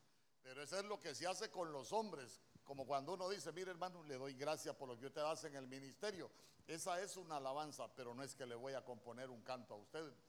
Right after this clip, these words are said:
ni le vamos a cantar a usted. Amén.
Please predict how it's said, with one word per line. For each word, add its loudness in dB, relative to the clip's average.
ni -4
le -4
vamos -2
a 0
cantar 0
a 0
usted. -6
Amén. -2